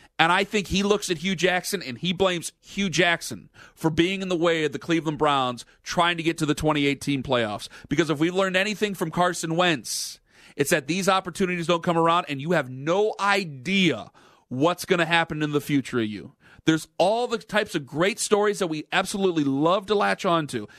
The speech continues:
Then there's stories like what's going on with Carson Wentz right now, and to an even stronger degree, what happened with Robert Griffin the third after the first year in Washington, where you had eighty thousand people singing "Hail to the Redskins" at FedEx Field as they went into the postseason.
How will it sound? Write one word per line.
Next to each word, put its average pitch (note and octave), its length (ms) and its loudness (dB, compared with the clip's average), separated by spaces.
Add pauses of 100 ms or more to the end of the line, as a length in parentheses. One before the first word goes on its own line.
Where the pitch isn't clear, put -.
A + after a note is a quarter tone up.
(180)
Then D#3+ 200 2
there's F3+ 160 0
stories F3+ 320 2
like D#3 100 2
what's D#3+ 160 0
going E3+ 180 2
on E3 120 2
with C#3+ 100 -10
Carson D#3+ 300 0
Wentz D#3 200 0
right D#3+ 140 4
now, D#3+ 240 4 (240)
and E3 140 -4
to F3 140 0
an E3 60 0
even D#3+ 220 -4
stronger G3 480 0
degree, A3 540 0 (180)
what F3+ 160 2
happened F#3+ 320 0
with F3 120 -2
Robert F3 260 2
Griffin E3+ 260 0
the D#3+ 80 -4
third E3 320 2
after D3 220 0
the C3+ 80 0
first D3+ 340 0
year C#3+ 120 4
in C3+ 80 -2
Washington, B2+ 520 -2 (220)
where D#3+ 120 0
you F3+ 120 -2
had D#3+ 220 0
eighty A3+ 280 -2
thousand A3 520 0
people D#3+ 520 -2 (240)
singing G3 400 0
"Hail G#3+ 380 2
to A3 40 0
the A3 80 4
Redskins" F#3 640 0
at D3+ 120 0
FedEx G3 460 0
Field F#3 360 0 (180)
as E3 220 0
they F3 80 2
went F3+ 180 0
into F3+ 100 -4
the E3+ 80 -2
postseason. D#3 680 -2